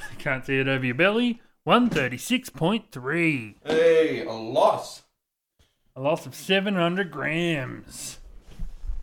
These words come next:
Speaker 1: Not bad. Getting ever so closer to your starting weight. <laughs> All right, let's see if I've gone back under a hundred. I might have put on weight. Let's see.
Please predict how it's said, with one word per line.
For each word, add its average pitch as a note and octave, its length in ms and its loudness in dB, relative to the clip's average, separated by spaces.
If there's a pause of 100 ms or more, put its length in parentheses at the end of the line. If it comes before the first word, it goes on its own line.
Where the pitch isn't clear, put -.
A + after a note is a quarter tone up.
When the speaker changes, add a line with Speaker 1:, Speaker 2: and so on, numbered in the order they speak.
(400)
Speaker 1:
Not C4 380 -4
bad. F#3+ 680 -2 (520)
Getting D3 380 2
ever A3+ 380 4
so G#3 280 2
closer G3 680 4
to E3 160 2
your C#3+ 300 6
starting D3 840 2
weight. B2 440 -2 (100)
<laughs> C#4 300 -18 (1200)
All D3+ 60 -2
right, C#3+ 260 2
let's D#3+ 180 -2
see F#3 100 4
if D#3+ 100 2
I've D#3+ 160 2
gone C#3+ 240 4
back C#3+ 320 2
under C#3 440 2
a B2+ 80 2
hundred. A2+ 500 -6 (480)
I A2 100 -8
might A#2+ 280 -2
have B2+ 140 -8
put C3 160 -4
on G#2+ 220 -6
weight. F#2+ 260 -12
Let's B2 260 -8
see. G2 300 -8